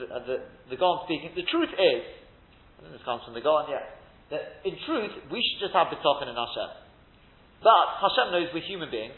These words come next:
and, you know, this is the famous machlokes between the Rambam and the Ramban. Rambam says, "You should go to doctors." Ramban says, "No, you shouldn't." But they say that nowadays, even the Ramban would agree,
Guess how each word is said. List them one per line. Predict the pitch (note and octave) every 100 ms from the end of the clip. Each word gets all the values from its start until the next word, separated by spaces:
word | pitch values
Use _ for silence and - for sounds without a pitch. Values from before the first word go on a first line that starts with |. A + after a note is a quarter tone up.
| - -
and, | D3+ D3 C3+ - - - _ -
you | D#3
know, |
this | D3+ E3
is | E3
the | E3
famous | E3 C#3
machlokes | E3 D#3 D#3+ - -
between | D#3
the | C#3
Rambam | D3 D3 D3
and | D3
the | D3
Ramban. | C#3+ C#3+ C#3 C3+ - - - - -
Rambam | E3+ E3+ D3
says, | D#3+ D3+ C#3+ - - -
"You |
should | - -
go | C3
to | -
doctors." | D3+ - F#3+ F3
Ramban | G#2+ A2+ A#2 A#2
says, | A#2
"No, | A#2
you | A#2+ C#3+
shouldn't." | A#3+ - - - - - - F3+
But |
they | A3 A3+
say | D4+
that | F#3+
nowadays, | A3 A3+ G3 F3
even | G#3+ A3+
the | G3
Ramban | E3+ E3+ F3+ D#3+
would | D3
agree, | D3 F#3 E3 C3+